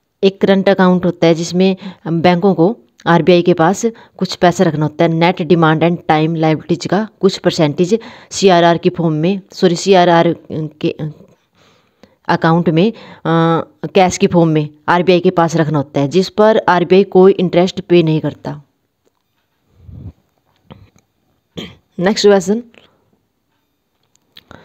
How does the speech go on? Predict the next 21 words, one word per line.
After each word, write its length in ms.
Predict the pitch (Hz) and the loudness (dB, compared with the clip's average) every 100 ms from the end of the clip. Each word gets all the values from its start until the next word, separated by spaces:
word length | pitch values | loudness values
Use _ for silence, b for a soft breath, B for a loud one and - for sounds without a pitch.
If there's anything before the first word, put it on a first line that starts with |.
| B B B B B B _ _ _ - | B B B B B B _ _ _ -14
वॉक 480 | 180 170 202 233 254 | -6 0 2 0 0
इन 200 | 226 214 | 0 2
कस्टमर 500 | 196 185 - 180 214 b b b - | 2 0 0 0 0 b b b 0
कौन 200 | 180 185 | 2 2
होता 280 | 151 - 147 | -2 -4 -6
है? 180 | 143 - _ b b b b b b b b b _ _ - | -6 -12 _ b b b b b b b b b _ _ 0
एक 360 | 247 262 254 | 0 0 -4
व्यक्ति 480 | 175 156 139 - 139 _ - | -2 -2 -2 -8 -8 _ -8
जिसका 340 | 160 208 - | -6 -4 -2
बैंक 340 | 196 160 202 220 | 0 0 -2 0
के 80 | 226 | 0
साथ 200 | 214 208 | 0 -2
कोई 260 | - 226 | 0 0
अकाउंट 520 | - - 185 202 196 | 0 -2 0 0 -2
नहीं 260 | 160 160 214 | -2 0 0
है 260 | 165 131 b b b - | -2 -6 b b b -4
लेकिन 340 | 175 180 226 | -4 0 0
वह 120 | 220 | 2
बैंक 360 | 208 160 185 190 | 2 2 0 0
के 60 | 208 | -4
साथ 220 | 190 | -4